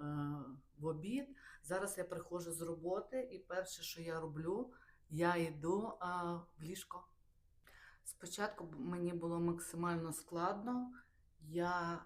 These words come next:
е, мучилась жорстко. А зараз до цього я вже привикла, звикла. Зараз я вже починаю бачити в цьому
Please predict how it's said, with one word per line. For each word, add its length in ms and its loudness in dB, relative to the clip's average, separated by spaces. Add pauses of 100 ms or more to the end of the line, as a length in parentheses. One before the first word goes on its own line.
е, 460 0 (1500)
мучилась 760 0
жорстко. 680 -4 (120)
А 160 -4
зараз 420 -4
до 80 -10
цього 340 -6
я 160 -4
вже 360 -8 (400)
привикла, 520 -12 (380)
звикла. 520 -10 (960)
Зараз 280 -2
я 60 2
вже 160 -6
починаю 540 -4
бачити 500 -4
в 80 -14
цьому 600 -2